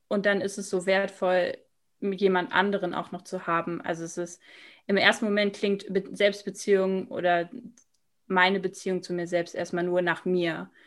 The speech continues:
Und das, was du ja auch beschrieben hast, du bist ganz lange durch, äh, so Prozesse alleine durchgegangen und das ist so das Bild, was ich auch davon hab. Ich, ich setz mich hin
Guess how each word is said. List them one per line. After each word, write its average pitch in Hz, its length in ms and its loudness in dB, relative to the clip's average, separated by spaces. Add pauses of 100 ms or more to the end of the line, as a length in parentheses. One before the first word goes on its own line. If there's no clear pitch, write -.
(360)
Und 190 120 2
das, 180 160 8
was 196 120 0
du - 100 4
ja 185 60 6
auch 190 60 -2
beschrieben 202 360 0
hast, 190 180 2
du 185 40 -10
bist 175 160 -4
ganz 175 220 -2
lange 180 220 2
durch, 175 240 -2
äh, - 160 -4
so 185 120 -4
Prozesse 185 400 2
alleine 170 340 4
durchgegangen 185 720 -2
und 175 280 -6 (460)
das - 220 -6
ist 190 120 -4
so 190 60 2
das 185 200 -2
Bild, 202 160 4
was 190 120 2
ich 196 180 -2
auch 185 80 0
davon 180 320 -4
hab. 175 160 -6
Ich, - 240 -8 (200)
ich - 140 -12
setz 160 200 -10
mich - 160 -10
hin 185 400 2